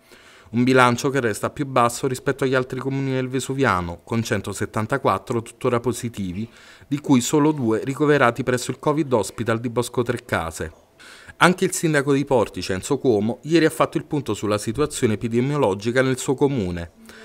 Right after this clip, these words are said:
In base ai dati, aggiornati al primo novembre, le persone attualmente positive sono quattrocentotrentuno, di cui quattro ospedalizzate.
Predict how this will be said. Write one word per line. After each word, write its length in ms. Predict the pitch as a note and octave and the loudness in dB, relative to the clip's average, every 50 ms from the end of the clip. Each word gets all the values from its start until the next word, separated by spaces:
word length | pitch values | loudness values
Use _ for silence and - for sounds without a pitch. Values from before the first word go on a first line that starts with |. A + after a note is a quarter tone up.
| - - - - | -20 -20 -14 -6
In 120 | - A#2 A#2 | -2 0 2
base 280 | A#2+ A#2+ A#2 - D3 | 2 2 0 0 -2
ai 60 | D3 | -2
dati, 440 | C#3+ C#3 A#2 G2 F#2 F#2 - C3 - - | 0 0 0 0 0 -4 -6 -8 -8 -6
aggiornati 500 | F#2 G2 F#2+ G2 F#2+ G#2+ G#2 G#2 G2+ G#2 | -6 -4 -4 -4 -4 -2 -2 -2 -2 -4
al 120 | G2 - | -6 -6
primo 240 | - A2+ G2+ G2+ G#2 | -6 -4 -4 -2 -2
novembre, 520 | A#2 C3+ C3+ A2 G2+ G2 G2+ G2+ A#2+ - - | -2 0 0 0 -2 -2 -4 -6 -8 -10 -8
le 140 | G#2+ B2+ B2+ | -4 -4 -2
persone 340 | D3 C#3 - - - D#3 C#3 | -2 -2 -4 -4 -4 -4 -4
attualmente 480 | B2 - - B2+ C3 C3 B2+ A#2+ - A#2 | -4 -4 -4 -4 -2 -2 -4 -4 -4 -6
positive 500 | - B2 A#2+ - D3+ D3 D3 A#2+ B2+ B2+ | -6 -6 -8 -8 -6 -4 -2 0 0 -2
sono 220 | - C#3 C3 B2 | -2 -2 -4 -2
quattrocentotrentuno, 1200 | - C3 B2+ - C3 B2+ - D3 C3+ B2+ C3+ B2 B2+ B2 B2+ B2+ - - G2+ F2+ E2+ E2+ E2 - - | -2 -4 -4 -2 -4 -4 -2 -4 -4 -4 -6 -6 -4 -2 -2 -4 -4 -4 -6 -6 -4 -6 -8 -8 -10
di 100 | F#2+ G2+ | -12 -6
cui 180 | - B2+ B2+ | -2 -2 0
quattro 400 | B2 - C3 A2+ G#2 - - B2+ | 0 4 4 4 4 2 0 -4
ospedalizzate. 960 | B2+ - - - C3 B2+ A#2+ A#2 A#2+ A#2+ - A2+ F#2 D#2+ D#2 D#2 - D#2+ E2 | -4 -4 -2 -2 0 0 0 0 -2 -4 -2 -2 -2 -2 -2 -6 -8 -12 -14